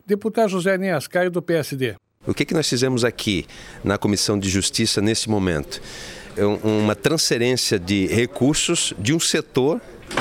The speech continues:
Speaker 2: que atende às suas necessidades básicas, mas tem um excesso de arrecadação, para um outro setor, que é o ensino médio, que é carente de recursos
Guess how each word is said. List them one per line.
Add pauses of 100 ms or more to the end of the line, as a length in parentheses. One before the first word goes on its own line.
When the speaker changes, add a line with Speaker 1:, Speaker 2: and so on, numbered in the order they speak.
(160)
Speaker 2:
que
atende
às
suas
necessidades
básicas,
mas
tem
um
excesso
de
arrecadação,
para
um
outro
setor,
que
é
o
ensino
médio, (420)
que
é
carente
de
recursos